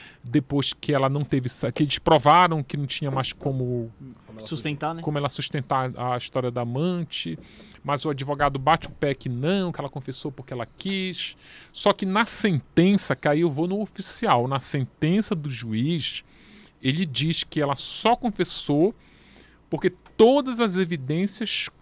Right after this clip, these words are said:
Speaker 1: convergiram pra que ela cometeu o crime.
Speaker 2: E a Natália, nessa história?
Speaker 1: A Natália, ela chegou a depor na delegacia, a dizia que amava o Marcos,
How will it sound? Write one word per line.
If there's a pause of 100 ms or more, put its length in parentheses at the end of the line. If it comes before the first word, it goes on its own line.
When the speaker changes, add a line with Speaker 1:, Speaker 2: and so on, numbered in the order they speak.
(260)
Speaker 1:
convergiram (500)
pra
que
ela (300)
cometeu
o
crime. (1040)
Speaker 2:
E
a
Natália, (240)
nessa
história? (1000)
Speaker 1:
A
Natália,
ela
chegou
a
depor
na
delegacia,
a
dizia
que
amava
o
Marcos,